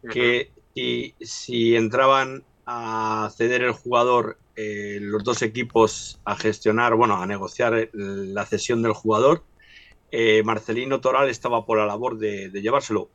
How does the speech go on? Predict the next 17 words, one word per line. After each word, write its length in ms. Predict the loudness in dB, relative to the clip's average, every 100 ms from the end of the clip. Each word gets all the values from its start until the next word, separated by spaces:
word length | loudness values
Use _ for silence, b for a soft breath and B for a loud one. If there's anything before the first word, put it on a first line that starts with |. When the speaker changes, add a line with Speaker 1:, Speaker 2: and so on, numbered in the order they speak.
| 0
Speaker 2:
porque 300 | 0 0 -2
Marcelino 400 | -2 -4 -6 -4
está 160 | -2
esperando 340 | -2 0 2 2
otro 160 | 0
jugador, 400 | -2 0 2 2 2
lo 100 | -2
que 120 | -4
pasa 220 | -4 -4
es 40 |
que 60 | -6
ese 160 | -8 -12
jugador 420 | 0 2 2 0
no 100 | -4
va 100 | -4
a 20 |
llegar. 320 | -6 -8 -10